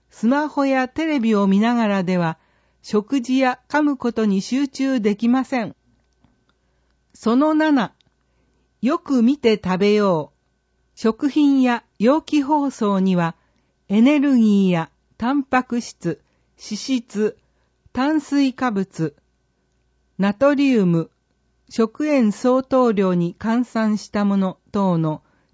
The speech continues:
栄養成分の含有量が表示されています。よく見て選んで食べましょう。詳しくは、大阪市ホームページをご確認ください。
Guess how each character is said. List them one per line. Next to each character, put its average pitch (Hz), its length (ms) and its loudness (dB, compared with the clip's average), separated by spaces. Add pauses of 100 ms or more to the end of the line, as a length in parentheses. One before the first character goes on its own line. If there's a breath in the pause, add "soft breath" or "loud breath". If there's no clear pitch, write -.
栄 302 300 2
養 311 220 0
成 302 280 -4
分 220 300 0
の 190 140 0
含 240 340 0
有 277 240 0
量 196 240 0
が 175 120 -2
表 208 340 -2
示 190 100 -8
さ 190 160 -4
れ 180 120 -2
て 175 140 -4
い 170 100 0
ま 165 160 -2
す。 - 200 -16 (960)
よ 285 160 0
く 240 220 0
見 233 140 2
て 202 380 -2
選 226 280 2 (100)
ん 208 40 -2
で 196 140 -2
食 185 140 -2
べ 185 120 0
ま 185 160 0
し 202 140 -4
ょ 165 280 -2 (1400)
う。 - 40 -18
詳 254 240 2
し - 140 -10
く 190 140 -4
は、 175 240 -2 (400)
大 294 180 2
阪 302 400 -4
市 202 260 -6
ホ 247 220 0
ー - 20 2
ム 294 180 0
ペ 269 260 -2
ー 208 40 -4
ジ 196 160 -2
を 180 100 0
ご 170 140 -4
確 208 280 -6
認 196 280 0
く 196 120 -8
だ 185 160 -4
さ 180 200 -6
い。 151 140 -8